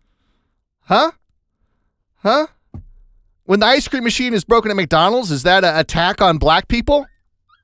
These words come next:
Uh, because, uh, because I, I, I'm not sure. I'm not sure. You know, Bernice King, the daughter of Martin Luther King Junior, uh, uh, came, was coming out yesterday,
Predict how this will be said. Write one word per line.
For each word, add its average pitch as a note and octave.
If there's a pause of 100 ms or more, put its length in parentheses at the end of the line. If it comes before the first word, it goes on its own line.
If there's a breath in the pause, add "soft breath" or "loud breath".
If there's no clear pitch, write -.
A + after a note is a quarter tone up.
(760)
Uh, E3
because, F#3+
uh, G3
because F#3+
I, F3
I, F3+
I'm F3+
not F#3+
sure. B3 (160)
I'm E3
not G3+
sure. A#3+ (540 soft breath)
You F#3+
know, G#3+
Bernice G#3+
King, A#3
the F3+
daughter F#3+
of F3
Martin F#3
Luther F#3+
King F#3+
Junior, F3+
uh, C#3
uh, C#3
came, F3
was D3+
coming F#3+
out D#3+
yesterday, C#3+